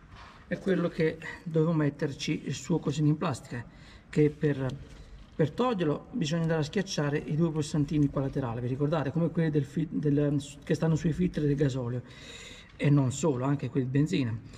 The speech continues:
Ehm, e qua ce l'abbiamo presente sull'acqua, quindi per toglierlo bisogna schiacciare i due pulsanti contemporaneamente, destra e sinistra. Eh, per metterlo invece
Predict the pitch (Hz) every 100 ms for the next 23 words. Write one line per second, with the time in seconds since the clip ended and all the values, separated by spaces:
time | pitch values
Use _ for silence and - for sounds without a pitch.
0 | - - 156 147 147 147 143 143 143 139
1 | 131 127 127 - 214 - 160 185 175 156
2 | 143 170 156 135 135 143 120 107 - 110
3 | - - - - - 147 135 156 - 226
4 | 180 160 151 151 151 151 165 147 160 143
5 | 131 147 139 143 - - - - 151 143
6 | 151 151 175 170 147 147 143 147 135 139
7 | 139 120 113 - - - - - - -
8 | 160 156 147 151 143 - 269 185 180 254
9 | 226 156 143 -